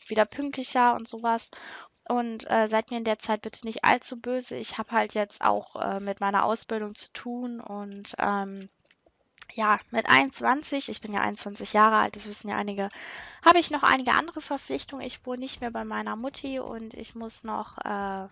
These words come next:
viele Sachen machen. So Wäsche, kochen und so Sachen verwalten, die, die, die, auf die man keine Lust hat, aber die man <laughs> trotzdem machen muss. Und, äh,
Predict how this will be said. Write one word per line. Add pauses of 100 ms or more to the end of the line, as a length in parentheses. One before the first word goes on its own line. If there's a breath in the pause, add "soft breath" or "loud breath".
viele
Sachen
machen. (520 loud breath)
So (180)
Wäsche,
kochen (140)
und (1080)
so
Sachen (800)
verwalten,
die,
die,
die, (360)
auf
die
man
keine
Lust
hat,
aber
die
man
<laughs>
trotzdem
machen
muss. (580 loud breath)
Und,
äh,